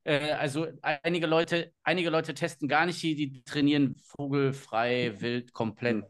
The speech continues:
Speaker 1: darauf hin. Dann kommen einige Leute, sagen sie, „Ja, wir wollen das ein bisschen genauer machen, wir testen.“ Dann wir testen, wir testen, wir testen, aber das Training hat nichts mit dem Test zu tun. Ähm, dann hast du Leute, die das drauf abgestimmt haben und dann hast du aber auch Leute, ja, gut, dann trainieren sie, aber gucken nicht, ob diese Intervention auch dann tatsächlich wirkungsvoll war und sagen, „Ma,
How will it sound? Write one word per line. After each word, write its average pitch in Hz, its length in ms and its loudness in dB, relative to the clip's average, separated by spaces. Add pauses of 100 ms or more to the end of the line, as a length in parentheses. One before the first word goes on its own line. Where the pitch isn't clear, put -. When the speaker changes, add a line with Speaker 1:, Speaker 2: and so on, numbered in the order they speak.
(100)
Speaker 1:
darauf 104 400 2
hin. 98 140 -4
Dann 110 120 0
kommen 165 200 2
einige 165 300 2
Leute, 160 220 2
sagen 156 160 2
sie, 160 80 0
„Ja, 170 100 0
wir 185 140 2
wollen 175 140 2
das 165 140 0
ein 151 80 -4
bisschen 170 280 -4
genauer 156 320 2
machen, 139 240 0
wir 135 100 -2
testen.“ 170 480 -4 (600)
Dann 135 180 4
wir 139 80 2
testen, 190 260 0
wir 160 80 4
testen, 160 280 -2
wir 135 60 2
testen, 165 300 -6
aber 151 160 4
das 135 200 0
Training 175 340 0
hat 139 120 2
nichts 170 220 -2
mit 143 140 0
dem 127 80 0
Test 151 200 -6
zu 117 100 -10
tun. 170 300 -8 (560)
Ähm, 151 540 4
dann 160 220 4
hast 175 240 -2
du 170 60 -2
Leute, 165 260 0
die 143 160 -8
das 139 200 -8
drauf 131 180 -2
abgestimmt 185 520 -8
haben 214 280 0
und 147 120 -2
dann 147 120 0
hast 165 160 0
du 185 40 0
aber 165 120 2
auch 156 40 2
Leute, 160 220 0
ja, 151 160 4
gut, 160 240 -4
dann 147 140 2
trainieren 160 440 2
sie, 147 160 -2
aber 147 180 0
gucken 156 340 4
nicht, 123 220 0
ob 139 180 -8
diese 147 240 0
Intervention 160 720 0
auch 160 140 -4
dann 160 140 0
tatsächlich 160 500 -4
wirkungsvoll 135 580 -2
war 123 160 4
und 156 100 0
sagen, 170 220 -4
„Ma, 233 160 0